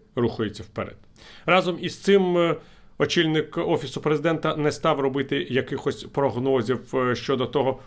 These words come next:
коли саме має відбутися цей довгоочікуваний мир, нагадуючи, із ким Україні доводиться мати справу. Але те, що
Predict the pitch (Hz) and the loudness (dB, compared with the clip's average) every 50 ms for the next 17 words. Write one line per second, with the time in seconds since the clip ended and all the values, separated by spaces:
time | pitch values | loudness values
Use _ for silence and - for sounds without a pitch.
0 | - - - - 147 147 135 131 139 135 135 - - - - 151 143 127 120 107 | -20 -12 0 2 4 4 4 4 4 2 2 -2 -6 -4 0 2 2 2 2 0
1 | 95 - - - - - - - - - - 123 120 120 117 110 104 104 - - | -4 -6 -12 -16 -20 -20 -20 -20 -20 -8 -2 0 2 2 2 2 0 -4 -8 -14
2 | - - - - - - - - - 113 131 131 113 113 123 120 117 117 104 - | -20 -20 -20 -20 -20 -20 -18 -10 -4 0 0 0 0 0 -4 -4 -4 -4 -4 -4
3 | 117 - - 123 113 107 101 113 110 92 107 117 113 113 - - 117 - 120 113 | -4 -4 0 0 0 0 2 0 0 0 0 0 0 0 -2 -6 -6 -4 -2 -2
4 | 113 110 107 107 - - - 120 120 127 160 185 180 - - - - - - - | -2 -2 -2 -4 -6 -4 -2 0 0 2 2 2 0 -2 -8 -16 -20 -20 -16 -8
5 | - 139 139 123 120 143 156 147 151 151 147 143 143 - - 147 143 135 - - | -2 0 0 2 4 2 2 2 2 0 0 0 -2 -2 -2 -2 -2 -2 -4 -8
6 | - 156 151 - - - - - 147 151 151 147 135 - - - - - - - | -6 -4 -4 -4 -4 -8 -4 0 2 4 4 2 0 -4 -10 -18 -20 -20 -20 -20
7 | - - - - - - - - - - 127 135 131 123 123 120 120 120 - - | -20 -20 -20 -20 -20 -20 -16 -12 -6 -2 0 2 2 2 2 0 -2 -4 -6 -10
8 | - - 113 127 127 117 113 98 104 98 - - - - - - - 113 110 104 | -14 -4 0 2 2 4 2 2 0 -4 -8 -10 -14 -16 -16 -10 -4 -4 -4 -4
9 | - - 95 - - - 85 - - - - - - - - - - - - 135 | -4 -8 -12 -14 -16 -18 -18 -20 -20 -20 -20 -20 -20 -20 -20 -20 -12 -4 0 2
10 | 131 131 131 120 104 - - - - - - - - - - - - - - - | 2 4 2 2 0 -4 -10 -20 -20 -20 -20 -20 -20 -20 -20 -20 -20 -20 -20 -20
11 | - - - - - - - 151 139 131 - - - 127 117 113 107 | -20 -20 -20 -18 -4 0 2 2 4 2 0 -4 -2 0 0 0 0